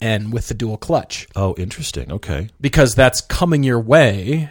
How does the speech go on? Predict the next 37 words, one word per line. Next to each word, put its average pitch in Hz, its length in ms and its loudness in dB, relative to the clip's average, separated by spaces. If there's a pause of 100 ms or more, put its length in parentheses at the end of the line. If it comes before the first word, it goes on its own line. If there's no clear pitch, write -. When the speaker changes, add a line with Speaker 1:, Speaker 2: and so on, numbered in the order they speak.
(120)
Speaker 1:
as 117 260 0
the, 113 500 0
you 123 60 -4
know, 107 160 -4
equivalent 110 360 -4
of 107 80 -6
our 110 120 -6
Veloster 113 500 -2
N 110 160 -2
running 135 260 0
gear. 95 320 -8
Speaker 2:
And 110 240 4
we 117 160 2
drove 104 380 2
it - 200 -4
with 95 260 -2
manual 95 240 -2
transmission 82 560 -6
on 76 100 -6
the 73 80 -8
Ring, 80 500 -4
and 78 140 -8
it 80 80 -4
Speaker 1:
We 90 60 -2
Speaker 2:
is 95 60 4
Speaker 1:
did. 127 120 6
Speaker 2:
essentially 92 360 -2
the 78 100 -6
Veloster. 80 320 -4
That's 120 340 -4
really 87 480 -6
fun 71 240 -8
to - 60 -10
drive, 58 440 -10
actually, - 300 -12
really 82 220 -4
good. 64 260 -10